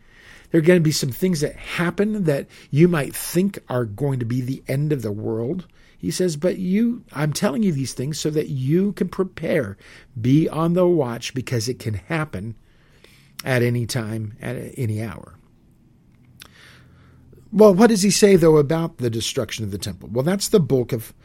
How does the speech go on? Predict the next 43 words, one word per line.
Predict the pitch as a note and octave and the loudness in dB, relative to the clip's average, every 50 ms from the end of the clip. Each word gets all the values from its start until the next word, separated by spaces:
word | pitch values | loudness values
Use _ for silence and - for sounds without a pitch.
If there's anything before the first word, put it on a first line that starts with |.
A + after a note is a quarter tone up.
| - - - - | -20 -20 -14 -4
verses, | C3 B2 C3 B2+ - - - C3 B2 G#2 - - - - | 2 4 4 4 4 0 -4 -6 -6 -8 -8 -12 -12 -10
uh, | - C3 B2 B2+ - G#2+ - | -8 -6 -6 -6 -6 -6 -6
uh, | D3 C3 A#2+ C#3 C3+ | -6 -4 -4 -4 -4
uh, | - - B2+ | -4 -4 -6
chapter | A2+ - B2 A#2 G2+ A2+ G2+ | -4 -2 -2 -2 -4 -6 -6
twenty-one, | - C#3+ C3 A#2 C3 D#3 - - - G2 G#2 | -4 -2 0 0 0 -2 -4 -6 -10 -12 -6
verses | G2+ A2 G2+ - A2 G2 G#2+ | -4 -4 -4 -4 -6 -6 -6
eight | A2+ A#2 - | -6 -8 -8
through | - G2+ F#2+ | -10 -12 -10
twenty-four. | - A2+ G#2 G2 - - - - - | -8 -8 -8 -10 -10 -10 -10 -10 -8
So | - - A#2+ G#2 - - - - - | -6 -6 -6 -6 -8 -12 -18 -6 -2
let, | - C4+ A#3+ | 0 0 2
let's | A#3+ D#4 G#3+ | 2 0 0
just | - A#3+ G3 - | 0 0 0 0
read | D#3 C3+ C3+ D#3 E3+ E3 D3 - | 0 4 6 6 6 6 6 2
through | - - - - B2+ B2 A#2 A#2 B2 B2+ - | -4 -12 -6 0 2 4 4 2 2 -2 -4
that. | G#2 G#2+ G2 F#2+ A2 D3 - - - - - - - - - - - - | -2 -2 -2 -2 -2 -4 -6 -8 -12 -14 -14 -18 -20 -20 -20 -20 -8 0
There's | - F#3 F3 D3 | 2 2 2 4
gonna | D#3+ F3 D#3+ | 4 4 6
be | D3 C#3 | 6 6
a | B2+ | 6
lot | A#2+ B2+ C3+ C3 A#2+ | 6 4 4 2 0
of | A2 | -2
things | - - D3 C3+ B2 A2 G2+ | -2 -2 0 0 -2 -2 0
that | A2+ A#2 A2+ | 0 0 0
are, | A#2+ B2 A#2+ - | -2 -4 -6 -6
that | B2 B2 A#2 G#2+ | -4 -4 -2 0
are | A2 A2 | 0 -2
entailed | G#2+ G#2+ - B2 A2+ G#2+ A2 G#2+ | -2 -2 -2 0 0 0 -2 -2
that | A#2+ G2+ | -4 -4
we'll | B2+ A#2+ A2+ | -4 -4 -4
kinda, | G2+ - A#2 G#2 G#2 G2 - - - - - - - | -4 -4 -6 -6 -6 -10 -12 -18 -20 -20 -20 -14 -10
uh, | - G#2 | -10 -4
pick | - - C#3 - | -2 0 0 0
apart | A2+ G2 - - C3+ A2 G#2+ - - | -2 -4 -2 -2 -2 -2 -2 -4 -6
here, | G#2 A2+ C3 B2 | -4 -4 -2 -2
but | D3+ F#3 | 0 0
let's | D4 F4 A#3 - | 0 0 0 0
just | A3 - - | -2 0 0
read | C#3+ C3+ B2+ | 2 2 2
it | - - | 0 -2
through, | - - - - - - - - - - G#2 | -6 -12 -16 -16 -16 -18 -20 -20 -18 -16 -12
okay? | F#2+ - B2+ E3 E3+ E3 | -6 -4 -4 -4 -4 -6